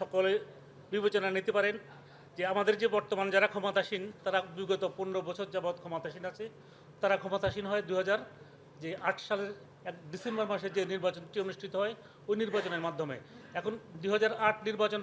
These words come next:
পূর্ববর্তী যে সেনা সমর্থিত তত্ত্বাবধায়ক সরকার ছিল, ওই সরকারটা কিন্তু সংবিধান সম্মত পন্থায় গঠিত হয় নাই, এবং সেই সরকারটি অবৈধ, এবং সেই সরকারটিকে কিন্তু অদ্যাবধি সাংবিধানিকভাবে কিন্তু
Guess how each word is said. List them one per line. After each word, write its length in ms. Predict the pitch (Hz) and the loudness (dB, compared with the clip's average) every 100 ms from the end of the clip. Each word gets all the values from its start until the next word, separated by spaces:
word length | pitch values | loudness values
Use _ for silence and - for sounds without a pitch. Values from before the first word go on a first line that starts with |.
| 180 | -4
পূর্ববর্তী 540 | 208 196 214 214 208 180 | -2 2 2 2 -2 0
যে 80 | 196 190 - - - | 2 2 -4 -18 -8
সেনা 200 | 208 208 214 | -4 -4 -4
সমর্থিত 400 | 214 208 214 226 214 - - | -4 -4 -6 -6 -6 -8 -8
তত্ত্বাবধায়ক 500 | 190 196 196 202 202 | -4 0 2 2 0
সরকার 200 | 208 202 196 | -4 -4 -4
ছিল, 120 | 190 214 262 - - - - | -4 -6 -6 -14 -20 -8 -2
ওই 60 | 196 | -2
সরকারটা 360 | 208 196 190 196 190 | -2 -6 -4 -2 -2
কিন্তু 220 | 180 220 269 - - - - | -6 -6 -8 -10 -20 -20 -16
সংবিধান 380 | 180 185 196 208 202 | -10 -4 -2 -2 -4
সম্মত 280 | 175 180 180 185 190 - - - - | -8 -8 -6 -6 -10 -16 -20 -20 -10
পন্থায় 360 | 175 190 202 196 156 | -8 -2 2 2 0
গঠিত 220 | 160 185 180 | -4 -2 -2
হয় 120 | 185 | -2
নাই, 100 | 202 254 - - - | -4 -8 -12 -20 -12
এবং 100 | 170 170 | -10 -8
সেই 120 | 214 190 | -8 -6
সরকারটি 340 | 185 190 - 202 | -6 -6 -4 -2
অবৈধ, 220 | 165 190 208 226 - - - | 0 0 0 -2 -6 -16 -6
এবং 100 | 190 202 | -4 -4
সেই 140 | - 240 220 | -4 -4 -2
সরকারটিকে 440 | 214 220 233 226 226 | 0 -2 0 -2 -2
কিন্তু 160 | 233 233 | 0 0
অদ্যাবধি 500 | 233 190 208 214 233 143 - - - - | 2 4 4 4 0 -6 -12 -20 -14 -8
সাংবিধানিকভাবে 680 | 185 196 208 208 180 190 190 | -4 -2 0 0 2 2 0
কিন্তু 200 | 190 151 | -4 -6